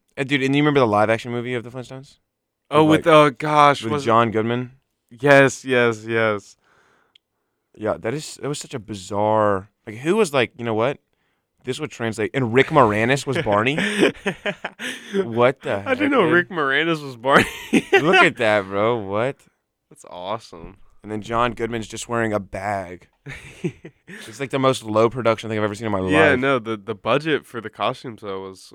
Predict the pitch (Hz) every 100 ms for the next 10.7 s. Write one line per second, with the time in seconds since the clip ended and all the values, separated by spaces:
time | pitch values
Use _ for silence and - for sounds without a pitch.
0 | - 107 98 - 120 _ - 110 95 82
1 | 90 117 _ _ _ _ _ _ - 98
2 | 110 120 98 - - 85 90 _ _ _
3 | _ _ _ - _ _ 107 107 104 98
4 | 95 95 _ _ _ _ _ _ _ _
5 | - 113 110 95 101 104 101 98 95 98
6 | 92 90 95 - - - 107 110 - 107
7 | 107 110 113 95 101 - _ 113 104 -
8 | 107 - 113 110 113 113 117 120 104 104
9 | - 101 104 101 104 92 98 98 101 101
10 | 95 95 95 110 104 110 113